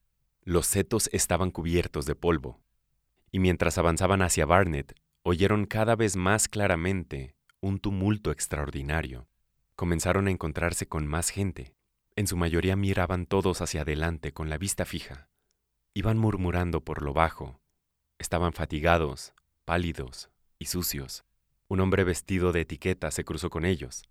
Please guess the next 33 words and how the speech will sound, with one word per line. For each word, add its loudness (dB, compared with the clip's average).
Iba 0
caminando -2
y -10
con -2
los -4
ojos -6
fijos -8
en -6
el -6
suelo. -8
Oyeron 0
su -2
voz 2
y, -6
al -2
volverse -2
para -4
mirarle, -4
le -6
vieron 2
llevarse 0
una -2
mano -2
a -2
los -6
cabellos -8
y -10
golpear -4
con -4
la 0
otra -6
algo -8
invisible. -8